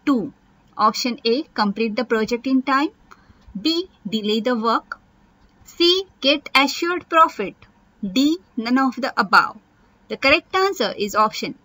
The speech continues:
A, complete the project in time. Critical path method is developed by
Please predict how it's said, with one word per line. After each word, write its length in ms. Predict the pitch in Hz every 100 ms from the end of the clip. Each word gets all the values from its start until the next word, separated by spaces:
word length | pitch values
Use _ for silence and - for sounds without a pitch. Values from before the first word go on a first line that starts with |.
| -
A, 280 | 262 285 269 _
complete 460 | 233 240 285 285
the 100 | 294
project 580 | 285 294 277 196 - _
in 280 | - 214 208
time. 360 | 247 - - - _ - _ _ _ _ _ _ _ _ _ _
Critical 500 | 320 381 403 427 415 -
path 400 | 254 254 - 240
method 460 | 226 226 226 160 -
is 240 | 254 220
developed 520 | 196 233 226 262 226
by 240 | - 190